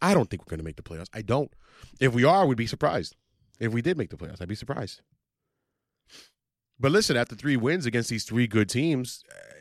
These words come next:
you gotta think there's a smaller ch-,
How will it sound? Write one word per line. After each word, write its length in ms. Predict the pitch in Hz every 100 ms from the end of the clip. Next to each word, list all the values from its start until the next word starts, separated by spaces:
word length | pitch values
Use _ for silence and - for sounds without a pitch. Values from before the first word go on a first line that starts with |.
| 139
you 380 | - 120 117 107 95 101
gotta 380 | 117 123 127 113
think 720 | - - - - 143 135 - -
there's 260 | 117 107
a 80 | 104
smaller 840 | - - 113 110 117 123 117 110
ch-, 200 | 101 -